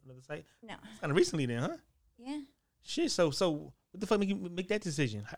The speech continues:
Speaker 1: how you, how you put on to skip the games?
Speaker 2: I don't know. You just, I just got, my parent, well, my parents took my trust fund away.
Speaker 1: As they should.
Speaker 2: Yeah.
Speaker 1: So let me ask you this. How much did you cost your parents with your habit?
Speaker 2: Oh, I've cost them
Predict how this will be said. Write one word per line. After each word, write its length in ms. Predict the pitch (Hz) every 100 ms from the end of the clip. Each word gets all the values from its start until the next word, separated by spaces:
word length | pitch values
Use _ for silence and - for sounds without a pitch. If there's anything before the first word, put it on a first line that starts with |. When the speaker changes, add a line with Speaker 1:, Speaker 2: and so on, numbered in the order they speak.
| -
Speaker 1:
how 140 | 185
you, 220 | 185 180
how 60 | 175
you 120 | 180
put 100 | 175
on 100 | 175
to 60 | 165
skip 160 | -
the 60 | 160
games? 420 | 160 151 101 - _ _ _ _ _ _ _ - _ _ _ _ _ _ _ _ _ _ _ -
Speaker 2:
I 160 | 185
don't 140 | 196 190
know. 240 | 196 196 - - 190 _ _ _ _ _
You 120 | 202
just, 300 | 208 190 - _ _
I 40 | 190
just 160 | 185 -
got, 100 | 190 _ -
my 100 | 202
parent, 300 | 220 208 208
well, 180 | 190 190
my 120 | 190
parents 300 | 196 208 202 -
took 160 | - 196
my 80 | 185
trust 220 | 180 -
fund 120 | 185
away. 380 | 175 160 190 175 _ _ _ _
Speaker 1:
As 100 | 127
they 80 | 123
should. 340 | 113 135 101 98 _ -
Speaker 2:
Yeah. 120 | 160 - - _ _
Speaker 1:
So 100 | 170
let 180 | 156 170
me 80 | 175
ask 120 | 156
you 40 | 151
this. 140 | 123 - _ _ _
How 120 | -
much 120 | 208 185
did 80 |
you 100 | 175
cost 240 | 165 185 151
your 80 | 139
parents 480 | 165 127 107 - - _ _ _
with 120 | 131 123
your 80 | 123
habit? 280 | 120 120 - _ _ _ _ _ _ 202
Speaker 2:
Oh, 40 |
I've 160 | 190 185
cost 300 | _ 175 170
them 80 | 202